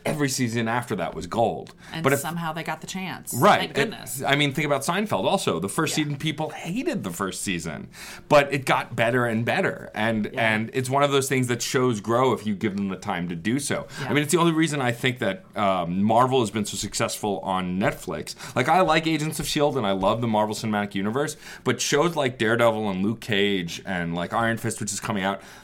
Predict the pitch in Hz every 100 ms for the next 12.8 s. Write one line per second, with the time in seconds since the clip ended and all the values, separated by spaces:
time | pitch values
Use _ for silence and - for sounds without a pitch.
0 | - 131 127 160 190 143 120 - 113 -
1 | 196 180 127 110 127 123 - 113 110 -
2 | 110 - 123 117 104 101 - - - 113
3 | 117 107 104 - 98 117 208 170 143 123
4 | 143 127 - - - - 123 123 - -
5 | - 127 170 180 190 135 127 123 110 107
6 | 113 107 107 101 104 104 135 - - -
7 | 127 117 170 185 131 180 175 135 127 117
8 | 120 131 113 110 104 - 104 110 190 165
9 | 131 123 127 120 123 120 131 131 - 104
10 | 90 104 113 110 - 107 104 107 104 92
11 | 95 95 92 - - - 104 - 139 131
12 | 135 117 90 90 110 175 247 -